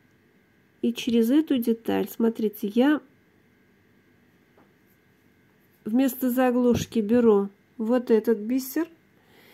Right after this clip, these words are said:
и ухожу через три бисера точно так же. Вот мы соединились здесь. А с этой стороны вы уже знаете как. Через розовый здесь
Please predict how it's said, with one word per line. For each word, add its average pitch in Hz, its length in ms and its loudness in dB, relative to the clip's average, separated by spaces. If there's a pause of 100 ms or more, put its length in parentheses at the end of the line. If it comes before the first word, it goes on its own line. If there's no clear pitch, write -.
(240)
и 294 160 0
ухожу 247 840 2 (560)
через 254 320 0
три 269 260 0
бисера 233 500 2
точно 254 460 -4
так 214 320 -2
же. 202 280 -10 (2000)
Вот 247 300 -4
мы 247 220 4
соединились 254 840 2
здесь. 214 500 0 (720)
А 240 140 0
с 240 140 -2
этой 359 240 4
стороны 254 580 2
вы 269 180 4
уже 302 220 4
знаете 285 540 2
как. 180 340 -4 (460)
Через 254 380 0
розовый 226 720 4 (180)
здесь 208 680 0